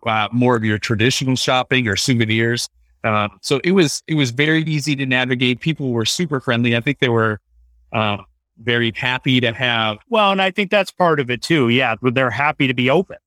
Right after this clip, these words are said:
Speaker 1: Yeah. Th-,
Speaker 2: Yeah.
Speaker 1: very happy to have tourism being able to come back into their area and, and very happy to talk. Uh, I think we noticed especially that, uh, when we would sit down and have meals, um, we were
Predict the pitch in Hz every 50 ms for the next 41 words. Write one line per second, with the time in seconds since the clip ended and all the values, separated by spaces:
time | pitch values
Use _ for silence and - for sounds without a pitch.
0 | _ _ _ _ _ _ _ _ - - 120 113 - - - _ _ _ 139 -
1 | - _ - 123 107 147 151 170 165 156 160 147 139 - 156 135 131 135 139 131
2 | 117 - - - 147 135 131 135 127 120 127 123 120 - _ _ _ - 127 127
3 | 123 120 120 117 120 120 131 127 127 120 - 139 127 131 123 127 120 120 123 -
4 | - 135 123 - 131 120 120 117 101 107 113 113 113 113 113 117 120 117 117 117
5 | 117 117 117 - _ _ _ _ _ - 113 110 101 101 - - 117 113 110 120
6 | 117 120 120 117 123 123 120 117 - 131 120 117 113 110 104 - _ _ _ _
7 | _ _ _ _ _ _ _ - - 131 123 117 113 104 92 - - 113 113 117
8 | 113 - - - - 113 117 113 - 135 131 - 160 143 135 - 135 131 135 135
9 | 131 131 127 131 127 131 120 - - - _ _ _ _ _ _ - 127 113 -
10 | - - 143 147 147 - - 139 127 123 113 120 113 113 110 - _ _ _ 117
11 | 117 117 113 113 113 113 120 131 123 123 123 117 113 117 - - - 117 - 117
12 | 113 110 110 107 117 110 107 - 113 113 110 113 120 131 143 - - - _ _
13 | _ _ _ _ - 110 104 101 104 101 101 101 95 95 92 - _ _ _ _
14 | _ - 127 123 117 117 113 110 110 107 107